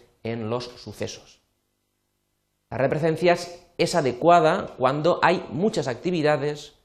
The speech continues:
o los finales de algunas no coinciden con los principios de las siguientes, lo cual es bastante habitual en las obras. Aquí podemos ver, eh, un mismo proyecto representado, eh,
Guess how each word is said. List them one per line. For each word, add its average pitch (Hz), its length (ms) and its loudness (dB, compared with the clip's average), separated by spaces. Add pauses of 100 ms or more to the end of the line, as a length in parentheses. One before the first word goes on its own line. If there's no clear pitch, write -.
(300)
o 165 160 8
los 147 200 4
finales 151 640 0
de 135 120 -2
algunas 160 580 -4
no 135 240 -4
coinciden 143 720 -4 (240)
con 131 180 -2
los 151 160 0
principios 131 1000 -6
de 120 80 -4
las 110 160 -2
siguientes, 110 560 -8
lo 107 100 -12
cual 120 320 -4 (340)
es 123 140 -8
bastante 120 680 -6
habitual 110 760 -6 (400)
en 113 100 -8
las 107 180 -10
obras. - 380 -14 (540)
Aquí 127 180 -6
podemos 147 560 2
ver, 156 420 4
eh, 117 400 -2 (140)
un 156 140 -4
mismo 143 280 0
proyecto 180 800 0
representado, 120 840 -2 (360)
eh, 104 500 -8